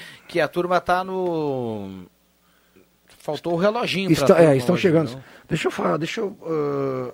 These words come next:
Speaker 2: ah, comentar, eh, na página, <clears throat> desculpe, na página do Panorama hoje da Gazeta, eh, ontem, eh, já estavam se mobilizando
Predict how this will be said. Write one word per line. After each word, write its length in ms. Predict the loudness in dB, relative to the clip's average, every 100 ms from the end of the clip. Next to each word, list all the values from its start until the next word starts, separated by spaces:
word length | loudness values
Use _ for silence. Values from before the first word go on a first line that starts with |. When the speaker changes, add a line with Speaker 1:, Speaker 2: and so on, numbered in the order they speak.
| -12
Speaker 2:
ah, 280 | -10 -10 -10 -6
comentar, 640 | -4 -4 -4 -2 -2 -4 -12 -20 -20 _ _ _ _ _ -20 -16
eh, 140 | -14
na 180 | -12 -8
página, 380 | -4 -2 -2 -2 2
<clears throat> 720 | 2 2 -2 -8 _ _ -10
desculpe, 260 | -4 -2
na 120 | 0 2
página 260 | 2 2
do 80 | 0
Panorama 560 | 2 4 4 2 0 -2
hoje 240 | -2 -2
da 80 | -4
Gazeta, 420 | -6 -4 -6 -6 -16 -20 -20 -20 -20 -20 _
eh, 200 | -6 -4 -2
ontem, 540 | -2 -2 -6 -10 -12 -16
eh, 380 | -14 -12 -10 -6
já 100 | -6
estavam 280 | -4 -6 -6
se 100 | -4
mobilizando 800 | -2 -2 -4 -2 0 0 -2